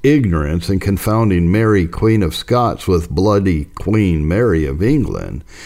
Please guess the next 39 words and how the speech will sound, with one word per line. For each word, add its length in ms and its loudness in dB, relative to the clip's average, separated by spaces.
We 140 2
do 140 4
not 260 2
demand 400 2
from 160 0
him 200 2
historical 680 0
accuracy. 800 -4
We 120 4
do 140 4
not 280 2
look 260 2
indeed 420 2
for 140 0
anything 460 2
like 220 0
a 40 0
thorough 380 2
knowledge 460 2
of 180 0
any 160 2
one 300 0
subject, 580 -4
for 120 2
should 280 4
he 100 4
obtain 400 2
it, 160 0
it 60 0
would 160 0
surely 340 2
pine 300 0
away 340 2
and 140 0
die 300 2
for 200 -2
lack 380 -2
of 180 -8
company. 640 -4